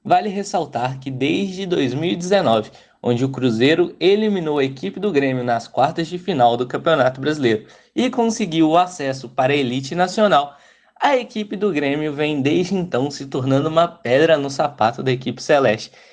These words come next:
que encontra muitas dificuldades em vencer a equipe do Grêmio, seja jogando em Belo Horizonte ou em Porto Alegre. E aí, Pedro, você deve estar se perguntando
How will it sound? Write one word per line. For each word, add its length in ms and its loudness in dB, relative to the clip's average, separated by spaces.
que 400 0
encontra 540 2
muitas 460 -2
dificuldades 800 0
em 340 -8
vencer 680 -6
a 100 2
equipe 420 -2
do 120 -2
Grêmio, 320 0
seja 340 -2
jogando 540 0
em 220 -2
Belo 200 4
Horizonte 540 -2
ou 320 2
em 80 0
Porto 380 -4
Alegre. 460 0
E 80 4
aí, 200 0
Pedro, 300 -2
você 240 -6
deve 220 0
estar 160 -2
se 120 -10
perguntando 840 -2